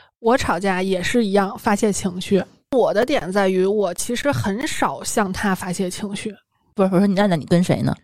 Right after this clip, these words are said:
Speaker 1: 跟自己。所以当我如果已经非常激烈地跟他，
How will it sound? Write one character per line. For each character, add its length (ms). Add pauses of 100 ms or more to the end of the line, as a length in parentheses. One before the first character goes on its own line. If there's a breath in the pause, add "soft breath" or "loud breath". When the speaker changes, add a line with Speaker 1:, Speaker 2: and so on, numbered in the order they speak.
Speaker 1:
跟 120
自 140
己。 160 (360 loud breath)
所 180
以 200
当 280
我 160
如 180
果 240 (140)
已 160
经 160
非 160
常 160
激 180
烈 160
地 80
跟 220
他， 260